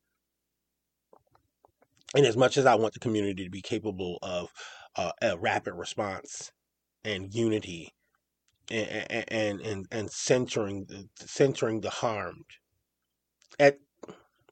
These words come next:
it's a, it's a goal that's too big for me. I can't fight for that on my own. 'Cause the more I fight for it, the more isolated I become.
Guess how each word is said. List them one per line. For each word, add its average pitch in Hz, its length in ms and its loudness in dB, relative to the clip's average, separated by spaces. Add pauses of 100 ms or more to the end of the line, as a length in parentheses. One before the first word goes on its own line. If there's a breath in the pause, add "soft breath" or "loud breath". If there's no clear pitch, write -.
(800 loud breath)
it's 139 220 8
a, 117 260 6
it's 135 180 6
a 117 80 6
goal 131 680 10 (180)
that's - 300 0
too 135 160 6
big 110 180 2
for - 140 -10
me. - 260 -12
I 113 140 2
can't 135 240 4
fight 117 240 2
for - 120 -4
that 98 140 0
on 92 80 -4
my 82 140 -8
own. 73 100 -10 (1200)
'Cause - 140 6
the 123 80 6
more 135 260 12
I 127 100 12
fight 107 260 2
for 92 260 -2
it, 90 120 -6 (500 loud breath)
the 117 60 4
more 120 180 6
isolated 107 480 4
I 107 160 2
become. 80 260 -8